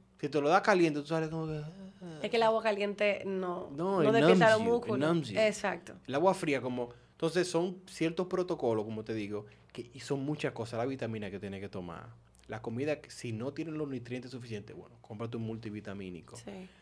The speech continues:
Speaker 1: Trata de beber agua con sal. Yo sufría de mucho migraña y jaqueca. Me di cuenta que era el sobrepeso que yo tenía. Yo tenía cuarenta libras de más.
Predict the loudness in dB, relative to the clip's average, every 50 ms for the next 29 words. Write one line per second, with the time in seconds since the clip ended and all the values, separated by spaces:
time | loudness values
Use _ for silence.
0 | _ _ -12 -8 -6 -6 -4 -2 -2 0 2 2 2 2 0 -2 -2 -4 -4 -2
1 | -2 -4 -4 -6 -8 -8 -12 -18 -20 -20 -16 -14 -12 -12 -12 -12 -12 -12 -10 -10
2 | -10 -10 -12 -12 -12 -14 -12 -10 -8 -8 -6 -6 -6 -6 -6 -6 -6 -6 -4 -6
3 | -4 -4 -6 -6 -6 -6 -6 -6 -6 -8 -8 -10 -10 -12 -12 -14 -16 -16 -16 -18
4 | -18 -20 -20 _ _ _ _ -18 -16 -14 -14 -14 -10 -10 -8 -8 -8 -8 -8 -8
5 | -8 -6 -6 -6 -8 -8 -12 -20 -20 -20 _ _ _ -16 -14 -10 -8 -6 -6 -6
6 | -6 -6 -8 -8 -6 -6 -6 -6 -6 -6 -8 -10 -8 -8 -6 -6 -6 -6 -6 -8
7 | -8 -8 -8 -8 -8 -8 -8 -8 -8 -10 -10 -10 -12 -14 -16